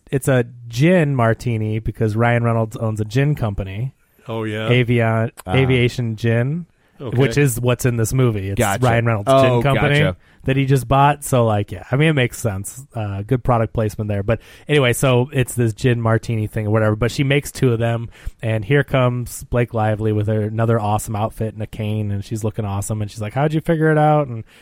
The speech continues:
Speaker 1: they have this little showdown. Uh, but so now she is trying to get Stephanie to work against the husband. Uh, you know, they talk about the story with the sister, and everyone's up to speed here.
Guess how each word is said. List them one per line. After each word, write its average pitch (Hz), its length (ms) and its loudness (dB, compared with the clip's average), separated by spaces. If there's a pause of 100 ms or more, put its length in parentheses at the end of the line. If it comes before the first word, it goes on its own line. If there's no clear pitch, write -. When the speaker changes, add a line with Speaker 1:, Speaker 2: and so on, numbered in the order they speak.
(220)
Speaker 1:
they 117 80 2
have 117 180 2
this 113 180 -2
little 113 180 0
showdown. 110 520 0 (260)
Uh, 113 340 0 (540)
but 139 300 0
so 131 480 4 (100)
now 139 680 2 (640)
she 143 480 2
is 123 200 0
trying 131 260 0
to 120 80 0
get 113 100 -2
Stephanie 120 540 -2
to - 140 -6
work 113 320 0
against 123 720 -2
the 117 140 -6
husband. 113 600 -2 (300)
Uh, 107 380 0
you 123 100 -2
know, 107 100 0
they 107 140 -2
talk 123 320 -4
about 113 160 -2
the 110 60 -8
story 117 360 2
with 110 80 2
the 107 80 -6
sister, 110 500 -2
and 107 380 -4
everyone's 110 380 0
up 104 100 -2
to - 80 -16
speed 190 300 -2
here. 117 220 0